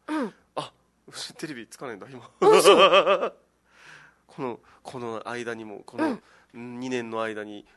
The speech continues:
Speaker 2: うちのテレビ壊れてしまいましたからね。
Speaker 1: え、もう直らなかった？
Speaker 2: いや、まだ呼んでないっす。
Speaker 1: 呼んでない？
Speaker 2: 呼んでない。電気屋さん。
Speaker 1: あー、呼びかけをしましたか、テレビに。
Speaker 2: <laughs> テレビに？
Speaker 1: うん。
Speaker 2: 「う-、映ってください」
Speaker 1: そうそうそうそうそう。
Speaker 2: <laughs> 「お願いします」
Speaker 1: うん。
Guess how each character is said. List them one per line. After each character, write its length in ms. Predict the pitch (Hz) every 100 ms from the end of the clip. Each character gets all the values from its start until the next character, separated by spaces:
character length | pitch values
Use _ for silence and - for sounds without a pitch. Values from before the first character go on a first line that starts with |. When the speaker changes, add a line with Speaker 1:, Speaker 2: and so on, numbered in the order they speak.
| _
Speaker 2:
う 80 | 123
ち 140 | 117
の 80 | 117
テ 120 | 110 123
レ 60 |
ビ 120 | 104
壊 180 | - 143
れ 60 | 127
て 80 | -
し 80 |
ま 100 | 113
い 40 | 107
ま 60 |
し 60 | 107
た 40 | 254
か 60 |
ら 60 | 392
ね。 20 |
Speaker 1:
え、 40 | 285
も 120 | 269
う 20 |
直 140 | 269
ら 100 | 269
な 80 | 247
か 80 | -
っ 80 | -
た？ 220 | 175 - _ _ _ _
Speaker 2:
い 40 | 120
や、 60 |
ま 140 | 123 123
だ 80 |
呼 100 | 123
ん 60 | 127
で 60 | 127
な 60 |
い 40 | 110
っ 20 |
す。 440 | - - - _ _ _ _ _ 247
Speaker 1:
呼 120 | 262
ん 60 |
で 100 | 254
な 80 | 214
い？ 100 | 214 -
Speaker 2:
呼 100 | 131
ん 40 | 123
で 80 |
な 80 | 107
い。 60 | 104 _ _ _
電 160 | 120 107
気 80 |
屋 80 | 104
さ 100 | 98
ん。 100 | 90 _ _
Speaker 1:
あ 680 | 320 349 349 349 339 330 311 - - -
ー、 60 | 247
呼 60 | 294
び 120 | 294
か 80 | 277
け 100 | 294
を 80 | 277
し 100 | 262
ま 120 | 262
し 40 |
た 100 | 254
か、 200 | - - - -
テ 100 | 214
レ 80 |
ビ 120 | 202 180
に。 120 | 151 160 - _
Speaker 2:
<laughs> 280 | _ 185 -
テ 120 | -
レ 40 | 127
ビ 80 | 110
に？ 160 | 156
Speaker 1:
う 100 | 208
ん。 40 | 220 185
Speaker 2:
「う-、 0 | -
映 800 | 359 - - - - - - -
っ 20 |
て 80 | -
く 80 | 135
だ 60 | 127
さ 300 | 151 170 190
い」 20 |
Speaker 1:
そ 60 |
う 40 | 214
そ 100 | 208
う 40 |
そ 120 | 185
う 20 | 196
そ 120 | 190
う 40 |
そ 60 | 190
う。 40 |
Speaker 2:
<laughs> 480 | 170 175 185 185 - - _ - - -
「お 20 |
願 140 | 120
い 20 | 123
し 120 | 120
ま 220 | 160 180
す」 40 | 214
Speaker 1:
う 40 |
ん。 280 | 226 208 170